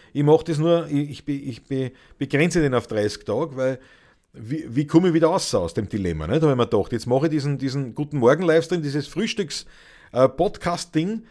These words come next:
und, ähm, und irgendwann würde ich vielleicht wieder aufhören oder wird's mir zu viel oder sonst was und wie komme ich da wieder raus? Da hab ich gesagt, na, begrenzt das einfach mit dreißig Tagen und schaust dann einmal weiter. Und, ähm, ja, das ist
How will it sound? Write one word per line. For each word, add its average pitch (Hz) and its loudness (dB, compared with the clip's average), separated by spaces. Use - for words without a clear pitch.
und, 147 0
ähm, 143 0
und 143 -6
irgendwann 156 0
würde 160 6
ich 151 4
vielleicht 156 2
wieder 143 0
aufhören 147 0
oder 147 2
wird's 147 -2
mir 151 -2
zu - -12
viel 127 2
oder 160 -2
sonst 147 -6
was 156 -6
und 143 -4
wie 147 -6
komme 147 -2
ich - -4
da 151 0
wieder 131 -2
raus? 92 -8
Da 90 -8
hab - -16
ich 139 0
gesagt, 165 -4
na, 170 -2
begrenzt 113 -2
das 117 -4
einfach 117 -2
mit 139 -6
dreißig 101 -4
Tagen 151 -2
und 131 -12
schaust 101 -8
dann 123 -6
einmal 131 -6
weiter. 87 -6
Und, 120 0
ähm, 120 2
ja, 147 2
das 120 -4
ist 160 -6